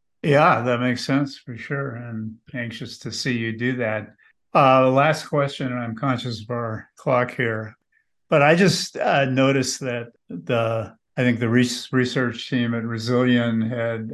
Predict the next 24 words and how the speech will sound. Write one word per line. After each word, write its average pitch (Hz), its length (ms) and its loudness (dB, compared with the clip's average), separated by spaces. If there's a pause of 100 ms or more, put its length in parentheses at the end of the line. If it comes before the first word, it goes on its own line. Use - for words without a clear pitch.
audited, 120 840 0
uh, 113 540 -8 (420)
some 110 500 -2
number 110 400 0
of 104 160 -8
GitHub, 110 580 -4 (380)
uh, 117 360 -8
instances 123 680 -4
and 110 160 -6
found 127 400 2
that 113 340 -2 (340)
thirty 147 300 0 (120)
thousand 165 1040 -2 (160)
of 131 320 -4
them 139 580 -4
were 120 540 -2 (200)
contained, 131 720 2
um, 113 580 0 (280)
Chat 123 300 0
G 127 140 -2
P 123 140 -10
T 120 240 -6
code 123 580 -4 (240)
and 113 520 0